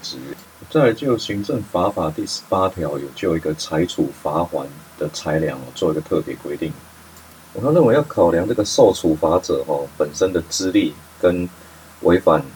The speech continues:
义务所得的利益，哦，以及他这个违反义务的行为哦，可受责难的程度跟所生的影响哦，作为裁量的参考。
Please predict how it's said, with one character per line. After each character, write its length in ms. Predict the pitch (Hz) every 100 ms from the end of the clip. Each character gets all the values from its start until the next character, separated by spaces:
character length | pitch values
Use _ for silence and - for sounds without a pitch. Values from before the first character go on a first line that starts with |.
| -
义 200 | - 90
务 160 | 80 82
所 260 | - 73 65
得 160 | 71 71
的 120 | 73
利 120 | 76 92
益， 300 | 80 85 85 - - - - -
哦， 100 | -
以 80 | 87
及 180 | 90 95
他 160 | 110
这 140 | 113 113
个 400 | 104 87 87 82 -
违 100 | 95
反 180 | 101 82
义 140 | 98
务 140 | 104 92
的 40 |
行 380 | 90 - 87 92
为 160 | 78 73
哦， 180 | 76 71
可 200 | - 73
受 260 | - 101 85 -
责 220 | 90 78
难 120 | 95
的 80 | 80
程 240 | - 80 76
度 140 | 101
跟 180 | 85 85
所 200 | 85 - 67
生 100 | 87
的 80 | 85
影 80 | 76 71
响 180 | - 65
哦， 120 | - - -
作 180 | - 82
为 60 | 73
裁 220 | - 71
量 160 | 76 69
的 80 | 67 67 65 -
参 180 | - 85
考。 180 | 85 -